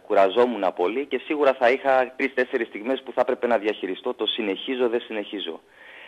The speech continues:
Ε, αυτό ήμουν βέβαιος ότι θα μου συνέβαινε, δηλαδή, ε, ή-, ήμουν σίγουρος ότι θα, θα πρέπει να το διαχειριστώ, αλλά όπως είπα, Ντίνο, δεν υπήρξε ούτε στιγμή που να χάσω το ρυθμό μου τον αγωνιστικό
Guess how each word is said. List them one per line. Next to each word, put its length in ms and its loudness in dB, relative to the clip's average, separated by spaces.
Ε, 260 4
αυτό 300 6
ήμουν 260 2
βέβαιος 280 6
ότι 160 0
θα 80 4
μου 100 -2
συνέβαινε, 640 0
δηλαδή, 540 2
ε, 220 -6
ή-, 120 -6
ήμουν 260 2
σίγουρος 440 2
ότι 320 -4
θα, 160 0
θα 100 2
πρέπει 300 6
να 120 4
το 80 0
διαχειριστώ, 720 0
αλλά 240 8
όπως 220 2
είπα, 280 4
Ντίνο, 580 2
δεν 160 4
υπήρξε 440 -2
ούτε 280 2
στιγμή 640 -4
που 240 -6
να 160 2
χάσω 380 2
το 140 0
ρυθμό 360 0
μου 140 -4
τον 160 -2
αγωνιστικό 840 -2